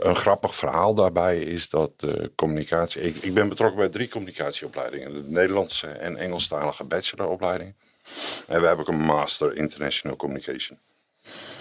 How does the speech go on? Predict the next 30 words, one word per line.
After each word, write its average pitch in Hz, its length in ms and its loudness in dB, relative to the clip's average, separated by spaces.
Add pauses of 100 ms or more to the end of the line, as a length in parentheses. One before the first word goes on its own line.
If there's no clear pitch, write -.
(520)
Ehm, 90 440 6 (1400)
energie 110 760 2
is 104 300 -4
niet 101 280 -4
sexy - 520 -2
voor 87 260 -6
ons 82 400 0
soort 76 280 -2
studenten. 76 560 -2 (220)
Dat, - 280 -14
eh, 73 120 -12 (120)
dat 69 140 -16
komt 76 260 -8
uit 76 160 -12
de - 80 -14
muur 80 440 -4
en 71 320 -6
je 69 60 -8
hebt - 160 -8
genoeg 80 240 0
energie 73 440 0
om 71 240 -2 (100)
bepaalde 80 440 2
activiteit - 480 0
te - 100 -8
doen. 101 180 0 (1200)
Maar 95 140 4
duurzaamheid, 80 800 2 (180)
dat, 87 220 -6
dat, 107 160 2